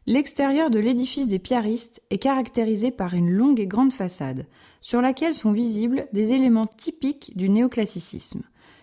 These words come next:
tels que les colonnes blanches et les pilastres appuyés contre le mur. Le style néoclassique a été très répandu en Sardaigne. L'ensemble de l'île a subi l'impact de ce retour au classicisme, dû à son lien politique et culturel avec la région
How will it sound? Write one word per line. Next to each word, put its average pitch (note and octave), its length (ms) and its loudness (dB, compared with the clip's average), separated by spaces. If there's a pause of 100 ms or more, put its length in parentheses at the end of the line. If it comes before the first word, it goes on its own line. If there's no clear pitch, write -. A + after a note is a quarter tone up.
(120)
tels C#4 200 2
que B3 100 -2
les F#3 160 0
colonnes B3 360 4
blanches G3 460 -2
et F#3 60 -2
les E3+ 120 -2
pilastres A3+ 680 0
appuyés A3 420 -2
contre G3+ 280 -2
le E3+ 100 0
mur. B2+ 420 -6 (1120)
Le A#3 140 2
style D#4+ 320 2
néoclassique A#3 840 -2
a G#3+ 100 2
été B3 200 -2
très - 220 -2
répandu B3 440 2
en F#3+ 80 0
Sardaigne. C#3 540 -4 (480)
L'ensemble C4+ 460 4
de B3 80 4
l'île C4 240 2
a G3+ 80 0
subi B3+ 320 2
l'impact B3+ 480 2
de F#3+ 220 0
ce F#3 160 -6
retour A#3+ 420 0
au G3 80 0
classicisme, B3 840 -2 (440)
dû A3+ 320 0
à G3+ 120 2
son A3+ 240 4
lien F3+ 220 2
politique C4+ 580 0
et F#3 80 2
culturel G#3+ 760 0
avec E3 260 -2
la F#3 120 2
région G#3 540 2